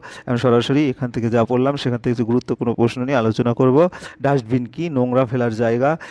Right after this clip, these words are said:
কিভাবে বাতাস খারাপ হয়? কালকার-, কলকারখানার চিমনির ধোঁয়া, গাড়ির ধোঁয়া, সিমেন্টের ধুলোর রং, গন্ধ, গাছ কাটা এবং বিষ বা নোংরা গন্ধ থেকে। তারপরে জল দূষণের ফলে কি ঘটে? পেটের অসুখ ও হাতে পায়ে কালো ছাপ,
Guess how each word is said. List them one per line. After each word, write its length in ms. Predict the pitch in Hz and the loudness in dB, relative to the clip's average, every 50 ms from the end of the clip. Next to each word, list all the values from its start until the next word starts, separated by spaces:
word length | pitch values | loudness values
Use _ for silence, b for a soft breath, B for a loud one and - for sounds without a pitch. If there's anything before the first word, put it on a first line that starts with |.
| B B | B B
কিভাবে 300 | - 127 147 147 151 147 | -4 0 2 2 2 4
বাতাস 420 | 120 123 120 - - 127 131 - - | 4 2 2 0 0 -4 -4 -4 -8
খারাপ 280 | - 135 127 123 120 - | -6 -4 -2 -2 -2 -2
হয়? 180 | - 151 160 156 | -2 -2 -2 -2
কালকার-, 400 | - 139 131 127 120 - 139 120 - - | -2 -2 -2 -2 -4 -4 -8 -8 -6 -4
কলকারখানার 580 | - 117 113 - 139 139 135 - 147 139 139 135 | -2 -2 -2 -2 -4 -6 -6 -4 -4 -2 -2 -2
চিমনির 420 | - - 143 135 135 131 131 127 | -2 0 0 2 2 2 2 2
ধোঁয়া, 260 | 113 113 123 117 123 120 | 2 4 4 4 4 4
গাড়ির 260 | 120 117 117 127 127 | 2 2 2 2 0
ধোঁয়া, 240 | 120 131 120 120 117 | 2 2 2 2 2
সিমেন্টের 460 | - - 123 117 117 113 113 135 131 | 0 -2 -4 -2 -4 -4 -4 -4 -2
ধুলোর 320 | 117 120 110 117 120 117 | 0 0 0 2 2 2
রং, 180 | 120 120 117 123 B B B B B | 2 2 0 -2 B B B B B
গন্ধ, 380 | 143 123 123 120 120 123 127 113 | 0 2 2 2 2 0 0 2
গাছ 220 | 117 113 120 - | 2 0 -2 -2
কাটা 180 | - 123 117 123 | -6 -8 -6 -6
এবং 140 | 120 117 113 | -6 -6 -6
বিষ 300 | 110 120 113 - - - - | -6 -6 -8 -8 -12 -12 -8
বা 140 | 107 113 | -8 -6
নোংরা 360 | 113 117 117 117 117 131 131 123 | -6 -6 -6 -6 -4 -2 -2 -2
গন্ধ 240 | 117 113 117 117 | -2 -2 -4 -6
থেকে। 340 | 113 - 139 120 - 131 123 - B B B B B B | -8 -6 -8 -8 -8 -8 -10 -10 B B B B B B
তারপরে 320 | - 147 127 131 139 139 | -4 -2 2 4 4 4
জল 200 | 120 135 127 127 | 6 4 4 4
দূষণের 340 | 123 143 139 - 151 147 143 | 2 0 -2 -4 -6 -10 -8
ফলে 200 | 139 - 143 135 | -8 -8 -8 -8
কি 200 | 131 - 143 135 | -6 -6 -4 -2
ঘটে? 260 | 127 143 135 147 147 | -2 -2 0 0 -2
পেটের 260 | 135 - 139 131 131 131 | -2 -4 -6 -6 -4 -4
অসুখ 340 | 131 135 - - 143 135 - _ B B B B B B | -4 -4 -4 -4 -6 -6 -8 _ B B B B B B
ও 120 | 139 135 | 2 2
হাতে 300 | 127 113 131 131 - 135 | 2 2 0 -2 -2 -2
পায়ে 200 | - 143 131 131 | 0 0 0 0
কালো 380 | - - 120 120 127 131 143 143 | 0 0 0 0 2 2 2 0
ছাপ, 320 | - - 135 131 127 | -2 -4 -6 -6 -6